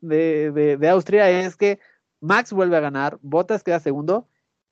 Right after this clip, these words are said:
y Lewis empieza a quedar cuarto. Ya la cosa no pinta bien. Ya la cosa se empieza a torcer. Ya Lewis no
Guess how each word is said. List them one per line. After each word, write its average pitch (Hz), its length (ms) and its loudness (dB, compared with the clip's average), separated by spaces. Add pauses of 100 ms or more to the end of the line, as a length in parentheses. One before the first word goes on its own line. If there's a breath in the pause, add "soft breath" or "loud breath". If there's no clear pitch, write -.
y 151 360 -8
Lewis 208 1400 -4
empieza 208 480 0
a 190 40 0
quedar 196 260 0
cuarto. 180 360 0
Ya 202 260 2
la 269 160 2
cosa 285 480 0 (580)
no 269 140 -2
pinta 240 300 -2
bien. 131 220 -2 (760)
Ya 240 160 4
la 269 160 4
cosa 262 280 0
se 220 80 0
empieza 226 320 -2
a 240 60 2
torcer. 185 380 -2 (500 soft breath)
Ya 196 240 4
Lewis 233 580 0 (520)
no 214 1160 2